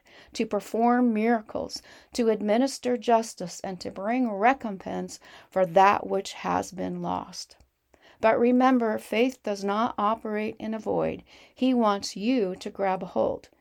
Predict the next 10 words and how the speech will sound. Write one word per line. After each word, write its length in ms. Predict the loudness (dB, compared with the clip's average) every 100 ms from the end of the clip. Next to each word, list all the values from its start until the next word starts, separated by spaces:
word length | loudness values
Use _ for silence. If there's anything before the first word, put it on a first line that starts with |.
| _ _ _ -10
to 100 | -10
prophesy, 880 | -4 2 2 2 -6 -6 -4 -4 -8 -20 -20 -6
to 140 | -4
reach 360 | -2 -2 -2 -2
out, 340 | 0 0 -2
and 160 | -6 -8
to 100 | -8 -2
apprehend 720 | -2 -2 -6 -8 -8 -10 -8
the 80 | -10
blessing. 640 | -8 -8 -10 -14 -14